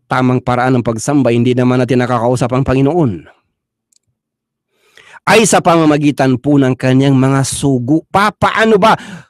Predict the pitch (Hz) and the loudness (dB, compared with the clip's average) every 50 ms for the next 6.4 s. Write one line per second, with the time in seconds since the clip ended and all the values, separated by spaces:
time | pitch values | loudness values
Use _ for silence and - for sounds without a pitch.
0 | _ _ _ _ _ _ - - - 240 254 254 277 339 359 370 359 330 320 311 | _ _ _ _ _ _ -10 -2 0 2 4 4 4 4 4 2 2 2 2 0
1 | 247 - - 262 254 254 285 320 285 214 - - 175 156 - - - 202 190 - | 0 0 0 0 2 4 4 4 2 2 2 0 0 0 -2 -2 0 -2 0 0
2 | 170 170 - 160 151 143 139 120 - 226 233 - - - - _ - 277 269 294 | -2 -4 0 0 0 0 0 0 0 0 0 0 -4 -12 -10 _ 0 2 2 4
3 | 320 311 285 294 285 240 - - 254 254 247 302 349 381 370 349 339 330 311 262 | 4 2 2 2 0 0 2 2 2 4 4 4 2 2 2 2 2 2 2 2
4 | - 233 240 233 - - 330 320 247 - - 220 208 - - 180 156 170 160 151 | 0 0 -2 0 0 2 2 0 0 0 -2 -2 -2 0 -2 -2 0 0 0 0
5 | 151 - - 262 214 - - 262 - _ - 302 302 330 339 330 320 311 277 - | 0 0 2 0 0 0 -2 -10 -6 _ 0 2 4 4 4 4 4 2 2 2
6 | 247 247 311 381 381 381 370 | 2 2 4 2 0 2 0